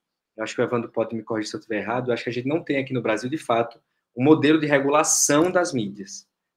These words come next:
né? Tentou, de fato, nos últimos anos botar isso pra frente, mas sempre ali, é, não vinga. Um país que conseguiu botar isso à frente foi a Argentina, né? Inclusive agora tá com seu aparelho público,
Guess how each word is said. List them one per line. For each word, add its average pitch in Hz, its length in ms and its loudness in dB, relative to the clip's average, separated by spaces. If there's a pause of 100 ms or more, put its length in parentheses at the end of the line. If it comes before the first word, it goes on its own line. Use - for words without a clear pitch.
(100)
né? 107 100 -2
Tentou, 139 520 2
de 156 120 -2
fato, 127 300 0
nos 120 140 -6
últimos 113 360 -6
anos 107 220 -4
botar 113 260 -2
isso - 140 -6
pra 104 140 -8
frente, 131 480 -4
mas 120 200 0
sempre 151 320 -2
ali, 117 400 -2 (440)
é, 104 760 -2
não 120 340 0
vinga. 156 560 2 (460)
Um 147 140 0
país 156 280 8
que 170 80 -2
conseguiu 165 480 -2
botar 185 300 2
isso 135 240 0
à 123 80 0
frente 113 320 -8
foi 165 260 2
a 143 100 6
Argentina, 131 720 -2 (360)
né? 110 160 -6
Inclusive 120 540 -4
agora 107 440 -2 (380)
tá 151 220 4
com 156 140 -6
seu 131 200 -2
aparelho 117 420 -2
público, 107 600 -12